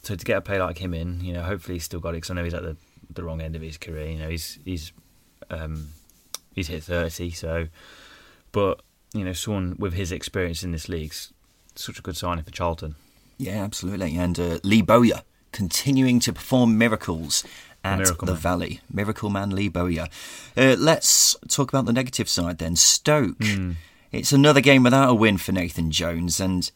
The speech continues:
Speaker 2: it's hard to criticise him too much because it's only the second game of the season, but it's two losses
Speaker 1: Yeah.
Speaker 2: against two teams now who I believe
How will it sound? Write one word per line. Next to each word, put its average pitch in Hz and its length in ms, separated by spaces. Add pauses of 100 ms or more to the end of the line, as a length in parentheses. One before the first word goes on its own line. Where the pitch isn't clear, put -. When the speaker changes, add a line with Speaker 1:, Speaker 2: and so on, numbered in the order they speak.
Speaker 2:
it's 110 320
hard 151 260
to 135 40
criticise 104 500
him 87 120
too 95 280
much 78 320
because 85 220
it's 85 140
only 82 160
the - 40
second 82 320
game 85 140
of 60 60
the - 60
season, 87 360 (540)
but - 420 (140)
it's 107 240
two 151 300
losses 80 640
Speaker 1:
Yeah. 90 160 (100)
Speaker 2:
against 90 360
two 98 140
teams 85 340
now 78 300 (440)
who 90 520 (160)
I 113 220
believe 80 640